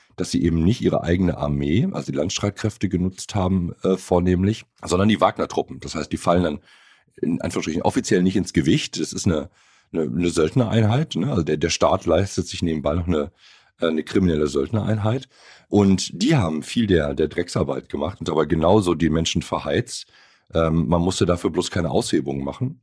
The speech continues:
Aber auch da, jetzt kommt der nächste Dreh, sehen wir, dass das möglicherweise zum Ende kommt. Oder es gibt zumindest Berichte, dass die, äh, dass die Wagner-Leute aus den Gefängnissen nicht mehr rekrutieren können, weil dieses Versprechen,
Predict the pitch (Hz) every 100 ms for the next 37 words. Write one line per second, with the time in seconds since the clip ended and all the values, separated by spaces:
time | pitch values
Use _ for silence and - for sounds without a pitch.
0 | - 80 73 - 82 - - - 82 87
1 | - 78 - 113 - 98 113 131 - -
2 | - - - _ _ 104 92 131 117 95
3 | 92 101 101 101 104 98 85 87 - 73
4 | 78 - - 67 67 - - - 87 80
5 | 80 - 76 80 - 80 - 80 71 -
6 | - - - - 90 82 80 - 82 71
7 | - 95 85 85 95 85 82 - - 90
8 | 95 87 80 90 95 101 - 95 104 82
9 | 90 - 82 - 98 104 107 92 82 78
10 | 82 - 87 - 82 95 107